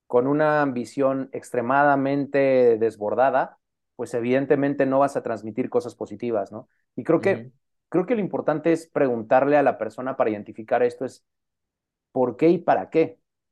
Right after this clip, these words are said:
Speaker 2: Ujú.
Speaker 1: E-, es, es como cuando alguien te dice, "Oye, ¿y por qué no abres tres socios seguros más y entonces ya lo haces exponencial? Mira, metes este sistema, pum, ¿no?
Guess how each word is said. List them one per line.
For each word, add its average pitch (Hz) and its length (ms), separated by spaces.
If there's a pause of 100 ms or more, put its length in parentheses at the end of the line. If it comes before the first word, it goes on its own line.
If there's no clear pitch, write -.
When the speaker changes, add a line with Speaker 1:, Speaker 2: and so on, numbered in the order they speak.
(300)
Speaker 2:
Ujú. 101 220
Speaker 1:
E-, - 180
es, 180 220
es 190 120
como 185 420
cuando 143 260
alguien 180 200
te 180 60
dice, 180 180
"Oye, 233 160
¿y 214 40
por 196 240
qué 233 120
no 240 440
abres 226 400 (1000)
tres 202 500
socios 202 420
seguros 165 420
más 170 340
y 139 60
entonces 151 420
ya 156 120
lo 160 100
haces 160 260
exponencial? 131 720
Mira, 147 200
metes 156 340
este 151 220
sistema, 165 600
pum, 180 280
¿no? 156 220